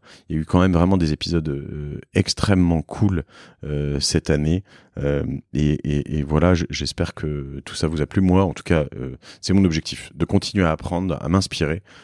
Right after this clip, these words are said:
euh, à m'éclater, parce que je m'éclate à chaque fois. Euh, euh, vous l'avez entendu peut-être, mais, euh, moi j'ai eu plusieurs, euh, plusieurs choses difficiles, euh, autour de moi dans ma vie perso, euh, euh, cette année.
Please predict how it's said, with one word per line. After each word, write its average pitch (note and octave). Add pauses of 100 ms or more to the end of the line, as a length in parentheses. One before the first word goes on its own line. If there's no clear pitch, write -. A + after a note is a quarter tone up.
(240)
euh, C#2
à -
m'éclater, G#2+
parce B2
que -
je C#2
m'éclate -
à D2+
chaque -
fois. E2 (400)
Euh, C#2 (420)
euh, D#2
vous D#2+
l'avez D#2+
entendu D#2+
peut-être, -
mais, C#2+
euh, C#2 (340)
moi G2+
j'ai G2
eu F2
plusieurs, F#2
euh, D2+
plusieurs F2
choses F#2
difficiles, F#2
euh, D2+
autour D#2
de D#2
moi D#2+
dans F2
ma D#2
vie D2+
perso, D#2
euh, C#2+ (400)
euh, C#2+
cette D#2
année. D#2+